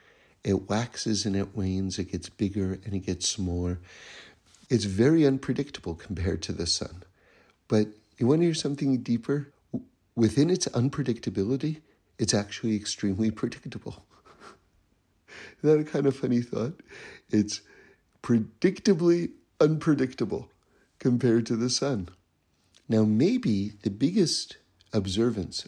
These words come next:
of Purim is the reading of the Megillah. So in Purim Katan,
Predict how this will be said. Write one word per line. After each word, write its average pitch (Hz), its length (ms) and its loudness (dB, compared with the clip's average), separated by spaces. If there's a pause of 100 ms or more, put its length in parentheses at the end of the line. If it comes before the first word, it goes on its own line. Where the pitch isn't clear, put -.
of 90 240 -8
Purim 85 480 -2
is 110 300 2
the 98 100 -2
reading 95 360 -2
of 78 140 -4
the 82 60 -8
Megillah. 82 420 -6 (600)
So - 240 -2
in 104 200 -2
Purim 180 420 0
Katan, - 500 -6